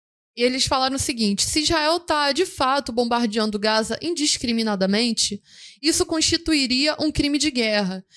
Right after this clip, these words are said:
impactando as transferências de armas dos Estados Unidos para o exército israelense."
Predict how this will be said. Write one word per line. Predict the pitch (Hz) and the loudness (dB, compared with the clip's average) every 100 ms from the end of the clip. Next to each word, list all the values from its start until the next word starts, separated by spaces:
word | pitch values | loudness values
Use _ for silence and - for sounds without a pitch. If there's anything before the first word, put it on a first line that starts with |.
| - 233 | -10 -4
impactando | 247 294 302 - 262 277 302 269 | 0 0 0 0 2 2 0 2
as | 226 | 0
transferências | - 254 269 - 240 247 247 247 | 0 0 0 0 0 0 0 0
de | 214 220 | 0 0
armas | 233 262 233 226 | 2 0 0 -2
dos | 247 294 | 0 0
Estados | 302 - 247 240 | 0 0 0 0
Unidos | 294 262 254 269 - | 0 2 2 2 0
para | - 247 240 262 262 | 0 2 2 2 0
o | 254 | 2
exército | 262 214 220 220 208 - - | 2 2 2 2 -2 -6 -6
israelense." | - 247 247 269 233 180 175 - - | -4 -2 0 0 0 -2 -4 -6 -8